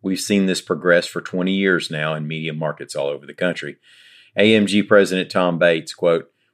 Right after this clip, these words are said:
"We're adjusting to how Alabama readers want their information today,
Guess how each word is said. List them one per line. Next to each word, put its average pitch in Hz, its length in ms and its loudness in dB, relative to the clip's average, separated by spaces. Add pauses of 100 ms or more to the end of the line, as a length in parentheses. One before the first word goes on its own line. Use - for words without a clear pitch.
"We're 87 160 2
adjusting 104 560 2
to 90 80 2
how 95 220 0
Alabama 90 540 2
readers 87 540 -2
want 85 260 -6
their 85 160 -2
information 85 680 -2
today, 71 420 -2